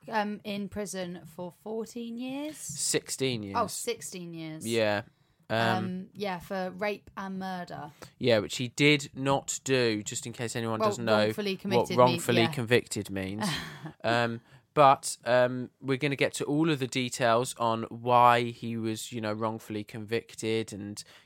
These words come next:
Speaker 2: you know, all the whole process. How's he doing when life,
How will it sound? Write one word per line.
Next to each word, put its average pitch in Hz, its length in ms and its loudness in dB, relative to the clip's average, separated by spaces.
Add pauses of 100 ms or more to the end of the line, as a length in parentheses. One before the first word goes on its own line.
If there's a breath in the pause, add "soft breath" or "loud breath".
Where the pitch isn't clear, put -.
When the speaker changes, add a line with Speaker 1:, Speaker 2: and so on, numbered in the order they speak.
Speaker 2:
you 110 120 -8
know, 107 420 -2
all 117 420 -4
the 123 100 -12
whole 120 160 2
process. 113 680 -2
How's 117 300 -4
he 113 80 -6
doing 110 320 -4
when 113 180 -6
life, 110 400 -4